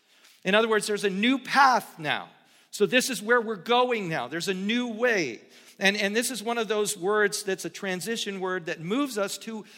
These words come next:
a whole new level where God is wooing us into a whole new level of relationship.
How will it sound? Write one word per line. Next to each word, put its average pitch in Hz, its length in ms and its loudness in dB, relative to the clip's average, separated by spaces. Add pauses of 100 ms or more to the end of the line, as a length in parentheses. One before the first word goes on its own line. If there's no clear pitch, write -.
(120)
a 202 120 4
whole 262 500 0
new 262 200 -8
level 220 460 0
where 175 160 0
God 220 460 0
is 190 280 -2
wooing 214 420 -4
us 180 180 -4
into 214 540 -6
a 156 40 -6
whole 226 240 -2
new 233 180 -6
level 208 320 -2
of 175 100 -8
relationship. 180 760 -6